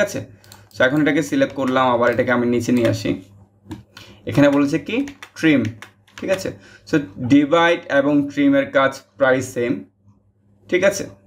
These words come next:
প্রায় সেম, এখানে কোনো তেমন জটিলতা নেই, একদম ধরতে গেলে সেম। এরপর আছে হচ্ছে কি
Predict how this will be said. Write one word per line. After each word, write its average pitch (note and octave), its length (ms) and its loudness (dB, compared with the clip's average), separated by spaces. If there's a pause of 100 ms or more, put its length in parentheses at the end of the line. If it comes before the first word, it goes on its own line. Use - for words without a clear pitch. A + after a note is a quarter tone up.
(1300)
প্রায় C#3+ 300 4
সেম, C#3 220 0
এখানে B2+ 260 -4
কোনো B2+ 140 -2 (240)
তেমন B2 240 -2 (200)
জটিলতা A#2 500 2
নেই, F#3+ 100 0 (240)
একদম D3 260 2
ধরতে - 220 -2
গেলে A#2+ 200 -2
সেম। G#2+ 140 -6 (1080)
এরপর D3 260 2
আছে D3 180 -2
হচ্ছে D3 200 -4
কি D3+ 60 4